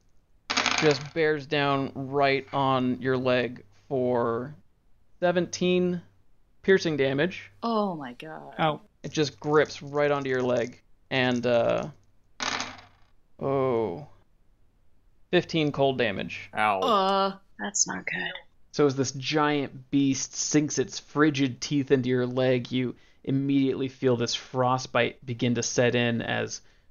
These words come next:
Speaker 1: uh, its breath causes these little crystals to start growing up your,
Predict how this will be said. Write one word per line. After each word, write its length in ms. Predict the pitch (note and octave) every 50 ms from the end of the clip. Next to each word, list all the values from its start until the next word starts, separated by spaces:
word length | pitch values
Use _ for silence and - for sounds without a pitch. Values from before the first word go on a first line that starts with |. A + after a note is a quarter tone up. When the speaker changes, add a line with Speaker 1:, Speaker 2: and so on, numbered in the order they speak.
| - -
Speaker 1:
uh, 340 | - A#2+ A#2 A2+ A2 A2+ A#2 -
its 200 | - B2+ - B2+
breath 460 | B2 B2+ B2+ B2+ B2 A#2+ A#2+ - - - -
causes 480 | - - B2 A#2 A2+ G#2+ A2+ A2+ A2 -
these 200 | B2 A#2 A2 -
little 140 | B2 A2+ -
crystals 520 | - - C3 B2 - - A#2+ A2+ - -
to 60 | -
start 300 | B2 - B2 A#2 F#2 -
growing 440 | - - B2 A#2+ A#2+ A#2 A2+ A#2 A2+
up 180 | A2+ G#2+ - A#2
your, 160 | A#2 -